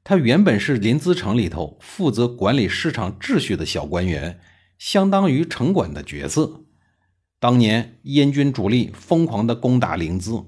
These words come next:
即将破城的时候，田丹为求保命，不得不带领自己的族人，跟着齐国的逃亡大军一起，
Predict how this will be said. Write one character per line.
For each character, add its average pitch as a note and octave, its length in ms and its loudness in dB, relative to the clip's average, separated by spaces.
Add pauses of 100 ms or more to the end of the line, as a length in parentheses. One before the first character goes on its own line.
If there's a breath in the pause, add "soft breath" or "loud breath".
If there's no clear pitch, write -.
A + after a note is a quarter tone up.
即 D3+ 160 -6
将 C#3 220 0
破 - 260 2
城 F2 200 -6
的 B2 80 0
时 D#2 220 -6
候， - 280 -6 (400 soft breath)
田 A2 320 0
丹 B2+ 240 2
为 C3+ 100 4
求 A2 220 0
保 D2+ 220 -2
命， A#2 300 0 (220 loud breath)
不 G2+ 140 0
得 F2 140 -2
不 G2+ 120 -2
带 G2+ 220 0
领 E2+ 180 -2
自 - 160 -10
己 E2 140 -6
的 - 100 -8
族 F#2+ 300 -4
人， D#2 300 -2 (260 soft breath)
跟 G2+ 220 0
着 F#2 120 -4
齐 B2 280 -2
国 A2+ 160 0
的 A2 100 -2
逃 - 220 -8
亡 A2 200 0
大 A#2+ 160 -4
军 A2 220 0
一 B2+ 100 2
起， - 380 -8